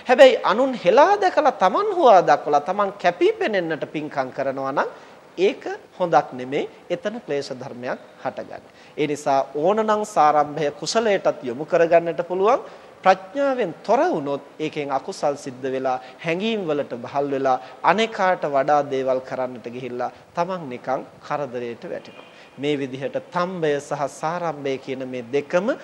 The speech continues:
මනස කිලිටි කරන උපක්ලේශ ධර්ම හැටියට බුදුහාමුදුරුවෝ දේශනා කරනවා. මේ සිත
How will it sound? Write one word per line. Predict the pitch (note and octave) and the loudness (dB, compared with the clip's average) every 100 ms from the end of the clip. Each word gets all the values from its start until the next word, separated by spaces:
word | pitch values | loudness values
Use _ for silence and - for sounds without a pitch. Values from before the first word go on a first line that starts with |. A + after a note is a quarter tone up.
| - - | -16 -16
මනස | C#3 E3 A3 A3+ A3 | 0 2 2 -4 -8
කිලිටි | - B2+ C3+ C3+ | -8 -8 -8 -10
කරන | C#3 C3 C3 B2+ - | -8 -8 -8 -10 -12
උපක්ලේශ | - E3 C4 B3+ D3+ C3+ - | -8 -2 -2 -2 -4 -4 -6
ධර්ම | B2 B2 B2 | -12 -12 -12
හැටියට | A#2+ - B2 A#2+ | -14 -12 -12 -10
බුදුහාමුදුරුවෝ | B2 C3 C#3 B2 A2+ A#2+ | -10 -8 -6 -6 -6 -8
දේශනා | C3 C3+ C3+ C3 | -6 -6 -6 -8
කරනවා. | B2 C3 C3 C3 - - | -6 -6 -4 -4 -8 -18
මේ | - D#3 | -4 -4
සිත | D3+ F#3 F3 | 0 -4 2